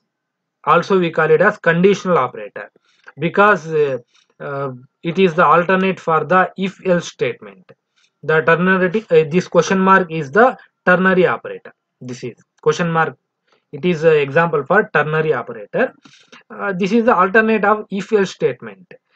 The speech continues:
When we are, uh, knowing that if else statement, at that time, uh,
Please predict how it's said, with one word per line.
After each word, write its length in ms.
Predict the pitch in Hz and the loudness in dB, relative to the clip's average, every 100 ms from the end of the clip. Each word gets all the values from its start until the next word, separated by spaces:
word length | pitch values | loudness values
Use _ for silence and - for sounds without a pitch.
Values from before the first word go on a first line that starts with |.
| _ _ | _ _
When 260 | 147 185 196 | -6 -2 0
we 140 | 196 | 2
are, 200 | 180 170 | 2 2
uh, 380 | 147 147 139 135 127 _ - - _ | -2 -6 -8 -10 -14 _ -20 -20 _
knowing 280 | 151 170 185 | -4 -4 -2
that 160 | 170 160 | -2 -2
if 320 | 147 165 - | -6 -14 -2
else 180 | 180 170 | -2 -2
statement, 540 | - 165 165 143 190 - _ - | -2 -2 -2 -6 -10 -12 _ -12
at 140 | 156 165 | -10 -6
that 180 | 175 170 | -6 -4
time, 340 | 165 160 147 | -8 -8 -12
uh, 280 | 135 113 | -14 -16